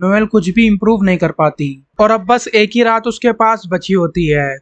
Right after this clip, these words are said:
कल है फुल मून। कोहोनो पूरी तरह से उसको एनकरेज करती है कि you can do it।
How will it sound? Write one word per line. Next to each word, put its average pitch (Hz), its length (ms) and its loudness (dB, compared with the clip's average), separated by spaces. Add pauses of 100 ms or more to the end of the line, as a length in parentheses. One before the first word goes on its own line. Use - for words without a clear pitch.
कल 220 200 0
है 214 140 0
फुल 196 300 -4
मून। 151 380 -4
कोहोनो 208 380 0
पूरी 233 300 2
तरह 214 260 0
से 220 220 0
उसको 208 380 0
एनकरेज 202 500 -2
करती 190 340 0
है 185 120 2
कि 196 280 2
you 202 180 0
can 208 140 0
do 180 240 2
it। 151 220 -2